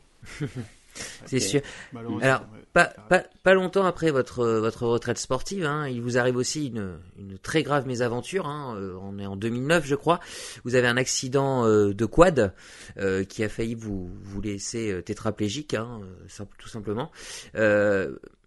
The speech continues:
Speaker 1: est-ce que c'est, cet accident-là, euh, a été, euh, moteur, euh, aussi, euh, dans votre, euh, réflexion, euh, sur la suite de votre vie, quand on a parlé de votre vie professionnelle, votre fi-, vie familiale, voilà. Est-ce qu'il y a eu vraiment eu un grand changement pour vous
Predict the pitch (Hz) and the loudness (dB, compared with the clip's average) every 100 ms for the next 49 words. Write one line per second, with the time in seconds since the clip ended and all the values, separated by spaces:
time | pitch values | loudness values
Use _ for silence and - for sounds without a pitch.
0 | _ - 123 - 170 - 147 139 127 123 | _ -4 -2 2 2 2 2 4 6 4
1 | 139 139 139 - - 127 131 135 156 170 | 2 2 2 2 0 2 4 8 8 8
2 | 147 120 110 107 104 101 98 85 113 107 | 6 6 4 2 0 -2 -2 0 0 0
3 | 139 143 127 113 117 127 - 160 160 131 | 2 4 6 4 4 2 6 8 8 8
4 | 117 110 110 - 147 151 127 110 107 107 | 6 6 4 0 0 0 0 -2 -4 0
5 | 113 110 - 107 101 98 120 - 127 - | 0 0 -2 -4 -2 0 0 0 0 -2
6 | 143 147 147 135 107 104 - - - - | -4 -2 -2 0 0 -2 -6 -20 -20 0
7 | 120 113 - 139 127 117 110 113 139 143 | 4 4 4 4 6 6 6 2 0 0
8 | - 113 110 110 117 104 101 127 - 120 | 0 0 0 0 0 2 0 0 0 2
9 | 117 - 113 120 127 110 107 - 117 107 | 2 0 0 4 4 4 2 2 2 -2
10 | 127 - 113 120 110 123 123 113 104 - | -2 0 0 2 4 6 6 6 4 0
11 | 123 127 117 123 131 143 117 107 127 - | 0 2 2 2 2 2 0 0 0 0
12 | 127 120 131 120 113 120 147 | -4 -2 -2 -2 -4 -4 -4